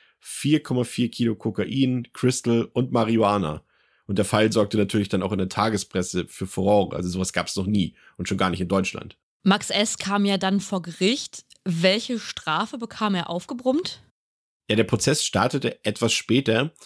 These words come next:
Speaker 1: Es wurde dann nach Jugendstrafrecht zu sieben Jahren Haft verurteilt, die er in den Jugendvollzugsanstalten in Regis-Breiting und Waldheim absaß. Zusätzlich sollte er drei Millionen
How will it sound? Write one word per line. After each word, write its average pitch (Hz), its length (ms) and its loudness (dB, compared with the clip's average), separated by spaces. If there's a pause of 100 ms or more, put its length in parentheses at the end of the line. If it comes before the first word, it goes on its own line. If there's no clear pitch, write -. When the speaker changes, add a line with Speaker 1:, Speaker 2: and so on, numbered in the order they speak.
(260)
Speaker 1:
Es - 200 -2
wurde 123 540 4
dann 117 340 2
nach 107 220 0
Jugendstrafrecht 107 1080 0
zu - 140 -2
sieben 110 280 -2
Jahren 107 300 0
Haft 117 220 -2
verurteilt, 95 680 -2
die 107 120 -2
er 95 120 0
in 98 120 -2
den 98 200 -2
Jugendvollzugsanstalten 107 1300 -4
in 101 80 -2
Regis-Breiting 104 840 -2 (340)
und 98 180 -4
Waldheim 98 460 0
absaß. 82 640 -2
Zusätzlich 117 540 0
sollte 104 320 0
er 101 120 2
drei 92 240 0
Millionen 104 340 0